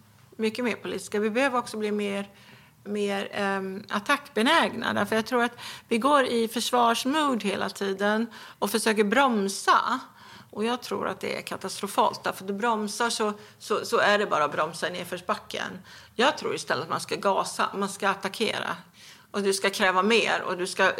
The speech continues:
u-, ök-, utöka det och peka på att det här vore någonting för hela gruppen äldre. Eh, och det här, liksom, om du kunde få hela gruppen äldre att förstå vad självbestämmande är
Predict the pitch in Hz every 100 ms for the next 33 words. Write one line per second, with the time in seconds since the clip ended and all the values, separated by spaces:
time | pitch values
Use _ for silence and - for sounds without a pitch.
0 | 139 - - 220 185 190 214 196 196 -
1 | 226 196 - 240 240 110 87 95 175 -
2 | 202 202 185 - 170 180 - - - -
3 | 269 262 208 196 185 180 170 165 160 175
4 | 165 160 175 156 175 170 - 175 196 -
5 | - - - - - _ _ - _ -
6 | 165 156 - 180 185 220 214 165 - -
7 | - - 135 175 - - - 220 233 247
8 | 285 285 - 392 370 311 - - _ -
9 | 226 180 180 185 - 170 247 240 190 -
10 | - - - 196 - 156 69 - - -
11 | - - 202 175 175 - -